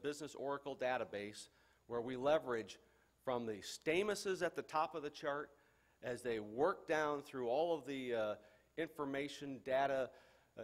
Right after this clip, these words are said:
integrated servers at the national level, all the way into the logistics, uh, information warehouse, L I W, partnered with, uh, logsa and Pat Sullivan's great team, uh, to build a capability that allowed me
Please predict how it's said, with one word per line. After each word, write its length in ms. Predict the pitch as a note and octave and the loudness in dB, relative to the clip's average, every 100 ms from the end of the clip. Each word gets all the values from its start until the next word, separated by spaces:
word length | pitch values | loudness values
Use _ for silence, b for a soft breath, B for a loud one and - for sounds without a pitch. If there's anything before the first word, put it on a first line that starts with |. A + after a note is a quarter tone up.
| G#2+ | -2
integrated 440 | C#3 B2 C3+ A2+ | 0 2 0 0
servers 540 | - E3+ F#3+ F3+ F3+ | -6 -2 -2 0 0
at 120 | B2 G#2+ | 0 -2
the 80 | |
national 520 | G2 C#3 E3 - D#3+ D3+ | -2 0 -2 -4 -8 -2
level, 380 | D#3 D3+ D#3+ D#3 - | -2 -2 -6 -8 -4
all 160 | B2+ C#3 | -2 -2
the 60 | |
way 180 | C3+ C3+ | -2 -2
into 180 | C#3 B2+ | -4 -4
the 80 | G#2+ | -6
logistics, 720 | G#2 G2+ C#3+ - B2+ - - | -6 -6 -8 -8 -12 -12 -6
uh, 300 | A#2 G#2+ G2+ - - | -2 0 -2 -6 -8
information 540 | C#3 C3+ B2 B2+ - G#2 | -8 -6 -4 -4 -6 -4
warehouse, 500 | D3+ C#3+ D3 C#3+ B2 | -2 0 0 0 0
L 120 | A#2+ | 0
I 120 | G#2+ | 0
W, 420 | G2+ C#3 D3+ D3+ D3+ B B _ | 2 0 0 -2 -6 B B _
partnered 640 | - G3 A#3 - C3 A#2 | 2 6 6 4 0 0
with, 240 | G#2 A2+ A2 - | 0 -2 -2 -4
uh, 40 | |
logsa 760 | G2+ A2+ C#3+ D3+ - D#3 C#3+ C#3+ - | -4 4 6 6 2 2 2 0 -8
and 120 | - | -4
Pat 240 | C#3+ - | -2 -2
Sullivan's 420 | - D3 C#3+ C#3 A#2+ | 0 -2 -2 -6 -6
great 300 | C#3 C#3 - | -6 -8 -6
team, 320 | C#3+ C#3+ C#3 B B B B B - | -6 -6 -8 B B B B B -14
uh, 240 | A#2 A2 G#2+ A#2 - - G1+ _ | -8 -4 -4 -6 -14 -20 -20 _
to 380 | - C3+ B2+ A2+ G#2 - | -10 -6 -6 -6 -10 -6
build 400 | D#3+ F#3+ G3+ F#3 | 0 2 0 -2
a 140 | D#3 | -4
capability 840 | C#3 - E3 D#3+ A#2+ D#3+ D3+ A2+ A2+ | -6 -6 -4 -4 0 2 2 -2 -4
that 160 | G#2+ A2 | -2 0
allowed 420 | G#2+ B2 D#3+ | 2 4 2
me 100 | D3+ | 0